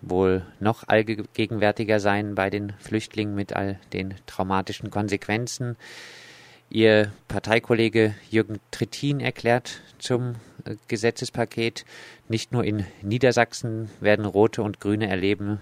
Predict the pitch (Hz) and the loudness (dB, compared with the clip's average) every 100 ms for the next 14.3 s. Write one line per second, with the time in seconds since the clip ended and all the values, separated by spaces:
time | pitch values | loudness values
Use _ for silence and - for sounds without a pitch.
0 | - - 98 - 101 98 98 98 95 107 | -8 -4 -4 -2 -2 -2 0 0 0 -4
1 | 117 113 110 110 101 101 - - 101 - | -4 -2 -4 -2 2 2 2 0 0 -2
2 | 104 98 101 101 - 101 - 98 - 101 | -6 -4 -4 -4 -4 -6 -6 -12 -4 -4
3 | 101 - - - - _ - 107 104 - | -4 -10 -20 -20 -20 _ -6 -2 -2 0
4 | 113 110 104 95 101 95 95 - - - | 0 2 2 0 0 0 0 -6 -20 0
5 | 101 107 - 92 101 - 92 87 - 107 | 2 2 0 0 -2 -4 -4 -4 -6 -4
6 | 98 - 98 92 - 117 127 127 123 - | -4 -2 -4 -4 -2 0 2 0 -4 -16
7 | - - - - _ 104 - 101 - 107 | -20 -20 -20 -20 _ -4 0 -2 0 -4
8 | 98 - 98 - 101 101 120 123 110 107 | -4 -6 -6 -4 -2 0 2 4 4 2
9 | 107 101 104 - 107 101 98 95 - 85 | -2 -2 -4 -2 -2 0 -2 -4 -10 -2
10 | 82 95 98 92 - 110 117 - 110 110 | 2 4 2 -2 0 0 0 -2 -4 -4
11 | - 110 104 98 101 - - 107 104 95 | -4 -2 -2 -2 -4 -4 -2 -2 0 -4
12 | - 95 98 90 101 98 95 - 95 90 | -4 -4 -2 0 -2 0 -2 -2 -4 -4
13 | 85 - - - - 127 - 117 - 117 | -6 -10 -4 -4 -2 -4 -2 -8 -4 -2
14 | 113 117 117 | 0 -2 -6